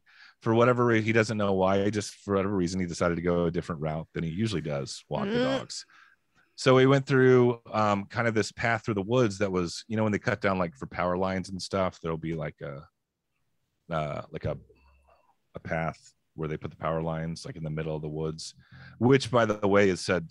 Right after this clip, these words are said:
Speaker 1: for a lot of different cryptids use those as more or less little highways to get through the, uh, to get through the woods.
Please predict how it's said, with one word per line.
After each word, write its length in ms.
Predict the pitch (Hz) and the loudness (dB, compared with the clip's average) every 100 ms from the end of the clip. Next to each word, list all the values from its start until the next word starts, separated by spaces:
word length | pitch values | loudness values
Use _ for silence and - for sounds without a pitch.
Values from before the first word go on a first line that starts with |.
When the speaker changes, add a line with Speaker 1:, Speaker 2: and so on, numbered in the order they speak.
| _ | _
Speaker 1:
for 140 | - | 0
a 60 | 85 | 2
lot 200 | 90 90 | 4 2
of 100 | 80 | 0
different 260 | 80 80 | -6 -10
cryptids 440 | 69 78 - 73 - | -8 -8 -6 -12 -8
use 260 | 78 76 | -8 -6
those 280 | 76 76 73 | -6 -6 -6
as 260 | 69 - - | -8 -10 -10
more 160 | 82 80 | -6 -4
or 60 | |
less 340 | 73 69 - - | -4 -8 -10 -10
little 260 | 73 71 - _ _ _ _ | -10 -10 -18 _ _ _ _
highways 600 | 110 104 95 85 85 76 | 2 4 4 4 2 -2
to 120 | - | -6
get 200 | 80 82 - | -4 -6 -6
through 240 | - 80 | -6 -4
the, 260 | 78 76 76 | -4 -6 -6
uh, 140 | 76 71 - | -8 -10 -16
to 80 | - | -8
get 140 | 85 | -8
through 100 | 73 | -6
the 80 | 76 | -8
woods. 560 | 73 78 76 - - | -6 -6 -6 -10 -14